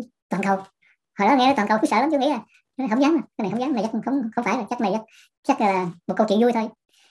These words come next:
Rồi xong á, cái chú nhớ lại từ từ, chú nói hồi đó có một cái người nói chú này, "Con người chú sao mà thấy tim bự quá trời?" Chú chỉ nhớ câu đó, ông ơi, ở đây là, "Cái tình thương yêu của, của, của chú nó, nó lớn lắm." Mà chú hồi đó chú đâu có học gì, chú đâu biết gì đâu, chú nghĩ là cũng giống như đó là tình thương, ờ, cái tình thương gì, tình thương ít gì thôi.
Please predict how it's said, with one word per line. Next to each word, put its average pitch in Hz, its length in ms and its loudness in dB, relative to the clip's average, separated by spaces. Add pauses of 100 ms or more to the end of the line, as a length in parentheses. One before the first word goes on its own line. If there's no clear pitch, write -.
(240)
Rồi 208 140 2
xong 226 160 0
á, 254 60 -4 (480)
cái 262 80 2
chú 262 60 4
nhớ 269 140 6
lại 220 160 6
từ 202 100 2
từ, 190 60 0 (120)
chú 233 60 -4
nói 254 120 -2
hồi 185 120 -4
đó 214 100 -2
có 269 60 -6
một 208 100 -6
cái 226 80 -2
người 180 80 2
nói 233 200 -2
chú 247 60 -4
này, 220 200 -4 (100)
"Con 220 140 2
người 180 180 2
chú 262 120 0
sao 208 140 -4
mà 190 60 0
thấy 240 140 0
tim 214 120 2
bự 180 120 0
quá 254 120 2
trời?" 180 200 -2 (760)
Chú 277 100 2
chỉ 277 60 2
nhớ 269 140 4
câu 226 80 2
đó, 226 140 -2
ông 226 100 -2
ơi, 214 240 -4
ở 226 180 -2
đây 254 100 -2
là, 214 80 -4 (600)
"Cái 254 60 2
tình 220 100 2
thương 220 140 2
yêu 220 180 2
của, 240 60 -4 (100)
của, 233 200 0
của 233 120 -2
chú 285 80 6
nó, 311 100 2 (160)
nó 240 100 0
lớn 285 160 6
lắm." 359 100 2 (680)
Mà 190 100 -4
chú 269 60 4
hồi 233 100 4
đó 226 120 -2
chú 285 60 0
đâu 233 100 -2 (120)
có 240 100 -6
học 180 140 -2
gì, 233 120 -4
chú 254 60 -2
đâu 226 80 2
biết 311 140 2
gì 190 60 -4
đâu, 202 120 -6
chú 277 60 -2
nghĩ 240 100 0
là 190 120 0 (220)
cũng 277 100 4
giống 294 100 6
như 233 100 2
đó 240 100 0
là 196 140 0
tình 180 100 -2
thương, 247 240 -2
ờ, 196 280 -4
cái 254 100 0
tình 185 100 -2
thương 247 140 -2
gì, 196 60 2
tình 190 100 -8
thương 311 100 2
ít 311 60 0
gì 262 60 -8
thôi. 220 100 -4